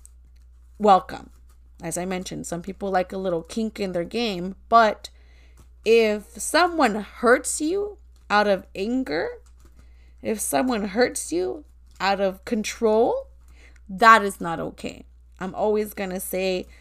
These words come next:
that that is a big boundary violation.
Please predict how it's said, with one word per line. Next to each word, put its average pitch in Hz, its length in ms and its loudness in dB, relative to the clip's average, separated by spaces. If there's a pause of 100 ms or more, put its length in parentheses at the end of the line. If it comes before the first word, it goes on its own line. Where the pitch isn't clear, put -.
(160)
that - 320 -2
that 202 380 4
is 196 300 -4 (440)
a 202 100 2
big 190 520 -2 (720)
boundary 175 800 -2 (440)
violation. 170 760 -4